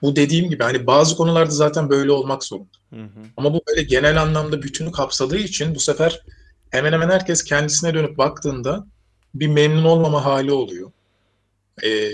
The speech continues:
Speaker 1: yaptıklarından pişman olma hali oluyor.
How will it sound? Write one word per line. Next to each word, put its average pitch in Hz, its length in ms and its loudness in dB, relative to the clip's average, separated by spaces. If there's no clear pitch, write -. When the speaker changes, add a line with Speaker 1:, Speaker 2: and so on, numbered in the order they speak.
Speaker 1:
yaptıklarından 147 680 0
pişman 143 400 0
olma 135 260 0
hali 123 260 2
oluyor. 98 380 -2